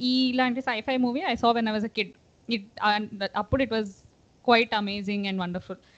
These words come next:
ఇప్పుడంటే పోనీ ఎత్తేస్తే తెలుస్తుంది or something like that. Basically అప్పుడు ఆదిత్య త్రీ సిక్స్ నైన్ లేకపోతే ఆ టైంలో నాకు అంత యాక్సెస్ లేదు to see a sci-fi movie. So for me it holds a lot. And way to tell stories. అంటే for me they are still about something else.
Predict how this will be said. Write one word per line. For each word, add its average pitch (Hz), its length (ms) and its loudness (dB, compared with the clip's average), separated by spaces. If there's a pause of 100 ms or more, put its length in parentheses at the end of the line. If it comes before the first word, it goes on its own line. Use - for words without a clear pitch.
(200)
ఇప్పుడంటే 269 500 4
పోనీ 269 240 4 (460)
ఎత్తేస్తే 247 440 0 (160)
తెలుస్తుంది 220 600 0 (100)
or 214 140 2
something 214 280 -4
like 185 160 -8
that. - 100 -10 (360)
Basically 254 340 2
అప్పుడు 254 200 2
ఆదిత్య 247 320 0
త్రీ 269 160 -4
సిక్స్ 254 200 -2
నైన్ 240 160 0
లేకపోతే 220 380 -4
ఆ 240 40 8 (100)
టైంలో 233 260 4
నాకు - 140 -4
అంత 220 180 -4
యాక్సెస్ - 340 -6
లేదు 180 140 -6 (280)
to 233 60 0 (300)
see 220 140 -6 (120)
a - 100 -2
sci-fi 190 360 -4
movie. 165 180 -14 (400)
So 277 140 4
for 285 100 6 (120)
me 294 100 0 (140)
it 285 180 -6
holds 240 300 6
a - 80 0
lot. 165 120 -10 (360)
And 349 120 0 (460)
way 240 140 10 (120)
to 330 160 2
tell 240 240 4
stories. 208 380 4 (300)
అంటే 233 240 -2
for 247 100 4 (100)
me 247 160 0
they 262 140 4
are 226 80 -6 (120)
still 254 220 0 (100)
about 262 240 2 (120)
something 233 380 -2
else. 190 160 -8